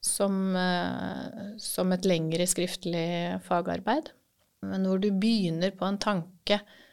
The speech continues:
og hvor andre kan, eh, legge til, bygge på det du har sagt. Og når det da blir en sånn verdi i klasserommet, for vi, når vi, eh,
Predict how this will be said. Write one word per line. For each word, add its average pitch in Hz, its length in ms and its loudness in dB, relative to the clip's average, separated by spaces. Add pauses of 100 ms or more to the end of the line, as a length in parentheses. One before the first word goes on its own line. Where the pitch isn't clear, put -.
(500)
og 190 220 6
hvor 185 260 4 (120)
andre 185 500 -2
kan, 185 380 -2
eh, - 580 -2 (680)
legge 190 280 0
til, 311 220 2 (800)
bygge 208 440 2
på 190 300 0
det 185 200 0
du 180 60 -2
har 180 100 -2
sagt. - 440 -2 (760)
Og 214 140 2
når 220 200 4
det 190 400 2
da 185 200 0
blir 180 260 0
en 196 140 0
sånn 180 260 2 (360)
verdi 185 680 0
i 202 100 0
klasserommet, 196 540 -2
for 202 160 -2
vi, 208 60 4 (240)
når 190 340 2
vi, 180 120 2 (120)
eh, 190 560 -6